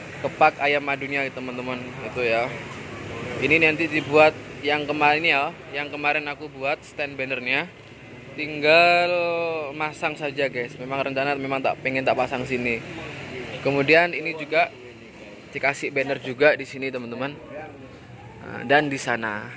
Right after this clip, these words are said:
ya. Ini persiapan karena ini besok sudah, aku sudah buka ya teman-teman. Jadi jangan lupa.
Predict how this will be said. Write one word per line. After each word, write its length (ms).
ya. 200
Ini 400
persiapan 640
karena 320
ini 80
besok 560
sudah, 400
aku 240
sudah 240
buka 320
ya 240
teman-teman. 560
Jadi 160
jangan 320
lupa. 480